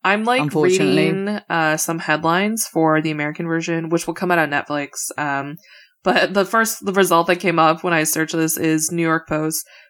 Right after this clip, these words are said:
Speaker 1: "Netflix pinches pennies with cheap cop thriller, The Guilty."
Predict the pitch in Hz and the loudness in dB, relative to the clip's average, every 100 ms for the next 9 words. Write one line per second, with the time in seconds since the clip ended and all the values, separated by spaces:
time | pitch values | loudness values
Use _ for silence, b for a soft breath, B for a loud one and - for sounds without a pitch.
0 | _ 185 196 - 214 190 - - 180 180 | _ 0 0 2 0 0 -6 -4 -2 2
1 | 175 165 - 175 160 156 151 156 - - | 2 2 -2 -2 0 -2 -2 -6 -4 -2
2 | 175 - - 160 147 - 156 151 151 151 | -2 -2 2 2 2 -2 -2 0 -2 -4
3 | 151 143 - 170 - 262 - | -6 -8 -4 -6 -2 -6 -6